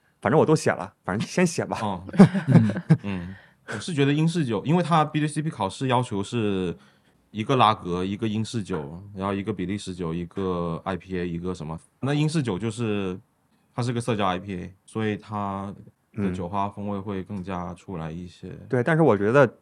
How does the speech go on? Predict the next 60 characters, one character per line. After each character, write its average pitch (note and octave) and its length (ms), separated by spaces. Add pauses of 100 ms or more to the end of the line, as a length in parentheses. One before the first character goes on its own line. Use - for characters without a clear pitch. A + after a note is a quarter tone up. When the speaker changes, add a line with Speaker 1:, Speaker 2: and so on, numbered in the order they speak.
(200)
Speaker 1:
它 - 120
符 - 240
合 A#2 140
的 D3 100
点 G2 220
在 A#2 140
于 G#2+ 100
它 B2 220
的， G2 440 (280)
首 G2 180
先 B2 160
是 G2+ 560
发 D3+ 180
酵 D3 160
的 A#2+ 120
纸 F#2+ 240
箱， A#2 360 (520)
Speaker 2:
嗯。 F2+ 120
Speaker 1:
感 F#2+ 140
觉 G2 100
是 A#2 140
符 - 160
合 F2+ 160
英 G#2 140
式 G#2 100
苦 G2 160
啤 F2 160
的。 E2 180 (200)
Speaker 2:
哦。 E2 240 (160)
Speaker 1:
有 G#2 120
点 A#2 140
点 A2+ 60
那 A2 80
个 A2 40
纸 F#2 220
箱。 F2+ 320 (220)
Speaker 2:
我 G#2+ 260
自 E3 140
己 A#2 120
喝， G#2+ 320 (260)
哦， G#2 180 (300)
要 D3+ 100
注 D3+ 120
意 C#3+ 60
啊， A#2+ 80
我 G#2+ 100
今 B2 80
天 C#3 120
讲 G2+ 160
的 G2+ 80
东 A2 120
西 A#2 160
是 A2+ 140
不 G#2+ 160
代 A#2 180
表 F2 280
任 A2+ 240
何 F#2 1000 (140)
Speaker 1:
裁 G2+ 180
判。 F#2+ 260